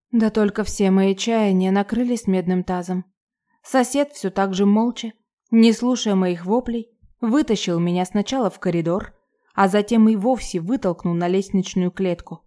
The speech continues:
захлопывая перед моим носом дверь. Раз и всё. И мне остаётся только стоять и обтекать от унижения, потому что всё было и только пинка под зад не хватало для полного счастья.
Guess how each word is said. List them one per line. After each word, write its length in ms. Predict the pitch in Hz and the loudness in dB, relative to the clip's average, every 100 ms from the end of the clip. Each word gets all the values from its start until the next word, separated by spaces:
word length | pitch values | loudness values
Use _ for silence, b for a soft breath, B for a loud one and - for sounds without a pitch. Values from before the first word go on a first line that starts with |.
| _ _ _ | _ _ _
захлопывая 720 | 196 190 202 233 226 196 175 175 | -2 0 0 0 -2 -2 -4 -4
перед 260 | 175 185 | -2 0
моим 300 | 175 180 180 | 0 0 2
носом 340 | 180 185 185 175 | 0 0 -2 -4
дверь. 400 | 165 170 - _ _ _ _ _ | -4 -6 -8 _ _ _ _ _
Раз 360 | - 208 185 - - | -4 -2 -4 -10 -8
и 100 | 180 | -8
всё. 360 | - 185 175 _ _ _ _ _ _ | -6 -8 -8 _ _ _ _ _ _
И 120 | 247 | 6
мне 280 | 220 208 190 | 8 8 4
остаётся 580 | 190 196 185 208 208 175 | 0 -2 0 0 -2 -4
только 340 | 196 190 190 | -2 -2 -4
стоять 540 | - 175 170 226 247 - | -8 -6 -2 -4 -6 -6
и 80 | 208 | -2
обтекать 640 | 196 - 202 202 175 165 - | -2 -4 -8 -4 -4 -4 -10
от 180 | 202 208 | -6 0
унижения, 760 | 202 196 180 196 180 170 165 - _ _ _ _ | 2 2 0 -2 -2 -4 -8 -16 _ _ _ _
потому 380 | 220 214 208 208 | -2 2 4 2
что 200 | - 190 | -4 -8
всё 380 | - - 233 | -8 -4 0
было 360 | 196 165 214 180 | 0 0 0 -2
и 200 | - 196 | -4 -10
только 400 | - 208 196 185 | -4 -2 -2 -4
пинка 400 | 196 185 175 208 | -2 -2 0 -4
под 200 | 202 170 | -2 -6
зад 280 | 165 175 175 | -4 -6 -6
не 80 | 175 | -8
хватало 540 | - 180 233 214 180 | -6 -4 -2 -2 -4
для 180 | 170 170 | -4 -6
полного 540 | 170 180 180 175 175 | -4 -2 0 -2 -6
счастья. 600 | - - 170 165 - 170 | -12 -12 -14 -16 -20 -20